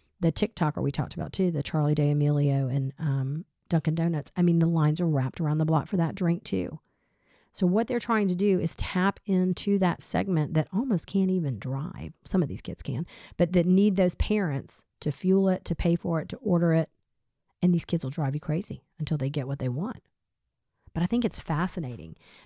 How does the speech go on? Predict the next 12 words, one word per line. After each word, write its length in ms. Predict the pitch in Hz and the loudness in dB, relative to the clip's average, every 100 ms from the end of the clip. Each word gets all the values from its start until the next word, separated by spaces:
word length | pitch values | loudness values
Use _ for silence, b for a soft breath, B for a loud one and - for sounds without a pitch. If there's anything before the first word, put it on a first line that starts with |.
| - | 0
the 100 | 190 | 2
way 580 | 185 196 196 208 220 220 | 4 4 4 2 0 -4
products 840 | - - 190 180 185 190 - - - _ | -14 -6 0 2 2 0 -2 -6 -6 _
and 160 | 165 165 | 0 0
services 680 | - 170 165 170 185 180 - | 0 -2 -2 -2 -2 -2 -2
are 180 | 165 | -2
marketed 640 | 156 151 143 143 143 120 - | 0 2 0 -2 -6 -6 -6
nowadays. 600 | 131 123 156 - - - _ _ _ _ _ _ | -6 -6 -8 -12 -14 -20 _ _ _ _ _ _
You 100 | 151 | -2
know, 60 | 143 | 0
it's 100 | 147 | -2
amazing, 500 | 139 135 139 139 | -2 -2 -4 -10